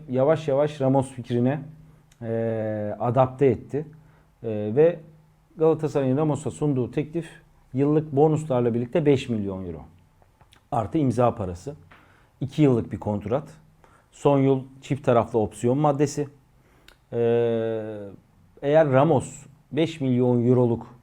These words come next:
garanti ücreti kabul ederse burada Şampiyonlar Ligi faktörü de belki de Molde ile oynanacak ilk maç çok büyük bir önem taşıyabilir Ramos için.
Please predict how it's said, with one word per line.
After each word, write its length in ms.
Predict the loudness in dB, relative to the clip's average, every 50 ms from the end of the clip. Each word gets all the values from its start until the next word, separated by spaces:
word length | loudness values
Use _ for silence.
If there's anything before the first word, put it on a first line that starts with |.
| _ -2
garanti 400 | 0 0 2 0 0 -2 -2 -4
ücreti 340 | -2 -2 -4 -6 -8 -6 -4
kabul 260 | -2 0 2 4 4
ederse 500 | 4 4 2 2 0 0 0 0 0 0 -4 -14 -20 _ _ _ _ _ _ _ _ _ _ _ _ _ -2
burada 220 | 2 4 4 2
Şampiyonlar 720 | 2 2 0 0 0 0 0 0 2 2 4 4 6 6
Ligi 200 | 4 4 2 0
faktörü 500 | 0 -2 -2 -2 -2 -2 -2 -2 -2 -2
de 120 | -4 -8 -8 -12 -18 -20 _ _ _ _ _ _ _ _ -4
belki 300 | -4 -2 -4 -2 -2 0
de 60 | 2
Molde 400 | 4 4 4 4 4 4 2 4
ile 100 | 4 6
oynanacak 520 | 4 4 4 2 0 0 0 0 -2 -4
ilk 180 | -6 -6 -4 -4
maç 340 | -4 -4 -4 -6 -10 -18 -20 _ _ _ _ _ _ _ _ _ _ _
çok 240 | -4 -4 -4 -2 -2
büyük 220 | -4 -4 0 0 2
bir 60 | 2
önem 260 | 2 2 0 -2 -4
taşıyabilir 580 | -6 -8 -8 -6 -4 -4 -4 -4 -4 -4 -4 -2
Ramos 340 | -4 -4 -6 -8 -10 -14
için. 260 | -14 -12 -10 -10 -10